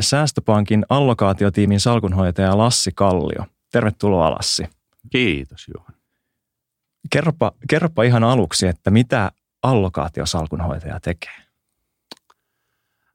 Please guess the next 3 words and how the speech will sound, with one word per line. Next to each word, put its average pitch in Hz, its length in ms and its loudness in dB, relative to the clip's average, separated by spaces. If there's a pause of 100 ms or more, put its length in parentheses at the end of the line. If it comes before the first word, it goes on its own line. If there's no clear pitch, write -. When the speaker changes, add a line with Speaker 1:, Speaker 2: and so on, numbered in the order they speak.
(120)
Speaker 2:
Allokaatiosalkunhoitaja, 98 1600 0 (1600)
ää, 82 340 0
vastaa 90 680 0